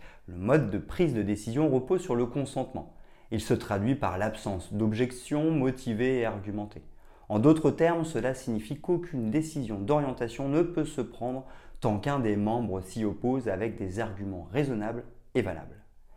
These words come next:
La décision est validée une fois que toutes les objections sont levées.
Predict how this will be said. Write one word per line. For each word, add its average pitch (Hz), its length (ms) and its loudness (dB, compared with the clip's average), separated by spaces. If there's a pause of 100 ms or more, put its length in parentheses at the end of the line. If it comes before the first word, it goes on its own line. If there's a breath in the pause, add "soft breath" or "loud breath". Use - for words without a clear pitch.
(560 soft breath)
La 92 140 -4
décision 139 680 4
est 90 80 -8
validée 110 500 4
une 143 180 8
fois 151 240 -2
que 123 160 -4
toutes 208 360 -2
les 107 200 -2
objections 120 580 0
sont - 180 -6
levées. 104 300 -2